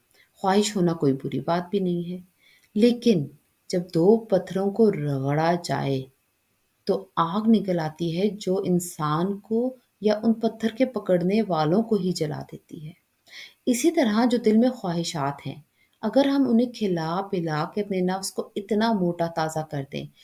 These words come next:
तो वो ही ख्वाहिशात हमारी दुश्मन बन जाती हैं और हमें इस लेवल तक ले जाएंगी कि हमारा ठिकाना, अल्लाह ना करे, जहन्नुम बन जाएगा। हर इंसान चाहता है कि वो बेहतरीन ख़रीदारी करे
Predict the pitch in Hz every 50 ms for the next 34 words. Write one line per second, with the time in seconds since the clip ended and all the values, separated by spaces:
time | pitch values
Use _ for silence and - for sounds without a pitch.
0 | - _ _ _ - 208 190 175 170 180 190 196 202 190 180 202 220 240 247 240
1 | - - 190 180 165 170 175 165 - - 151 143 143 151 147 - _ _ _ _
2 | _ _ _ 185 180 170 165 160 180 196 196 190 196 - 160 151 - - 180 185
3 | 196 208 180 175 165 160 156 156 147 147 - 156 151 143 147 151 151 160 175 165
4 | _ _ _ _ _ _ _ 170 165 160 160 160 156 147 - _ _ _ 156 165
5 | 175 180 175 - - 247 240 - - 214 180 156 165 156 156 165 151 151 - 147
6 | 139 135 131 131 - 139 135 139 147 143 151 151 160 - - _ _ _ _ -
7 | - 160 156 147 165 151 147 139 135 131 139 147 147 - 185 - 139 127 131 135
8 | 135 139 139 143 151 - _ _ _ _ - 156 147 147 147 147 147 143 147 143
9 | 135 135 135 139 143 - _ _ _ _ _ - - 156 151 135 147 156 151 156
10 | 147 147 151 147 143 127 127 120 - - - - - - - - _ _ _ _
11 | _ _ _ _ _ - - - - _ _ - 202 214 269 349 359 - - 254
12 | 233 226 - 185 165 165 - 151 147 151 170 214 226 - _ _ _ _ _ _
13 | _ _ _ _ _ _ _ _ _ _ _ _ _ - 202 190 208 226 214 208
14 | 202 202 202 208 180 175 180 180 180 - 190 175 160 156 151 135 127 - - -
15 | 143 139 - 156 -